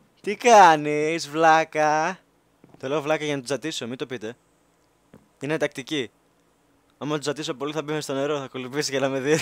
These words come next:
<laughs> Αυτό είναι βάζο; Βαζάκι;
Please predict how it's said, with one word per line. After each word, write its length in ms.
<laughs> 80
Αυτό 260
είναι 880
βάζο; 440
Βαζάκι; 560